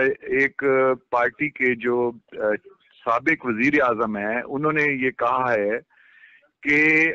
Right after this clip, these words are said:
अगर दहशतगर्दी, अगर जिस तरह अभी एक वाकया हुआ है, तो उसमें अगर मैं उसकी जगह होता तो मैं खुदकुश बमबार बन जाता।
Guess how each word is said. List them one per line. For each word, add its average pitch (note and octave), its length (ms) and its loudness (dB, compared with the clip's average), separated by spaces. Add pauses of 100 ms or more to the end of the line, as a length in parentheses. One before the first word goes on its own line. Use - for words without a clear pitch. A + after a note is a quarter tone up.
(120)
अगर F#3 560 2 (920)
दहशतगर्दी, D3 1000 0
अगर E3 440 0
जिस D3+ 380 -6
तरह E3+ 240 2
अभी D3+ 380 0
एक D3+ 160 0
वाकया B2+ 360 0
हुआ C3 320 2
है, G#2 280 2 (720)
तो - 60 -8
उसमें F3 460 -2
अगर E3 360 2
मैं C#3+ 240 0
उसकी F#3+ 300 0
जगह E3 220 2
होता D3+ 340 2
तो E3+ 120 -2
मैं D#3+ 120 0
खुदकुश D#3+ 400 -2
बमबार A#2+ 340 0
बन G#2 180 -2
जाता। F2 420 -6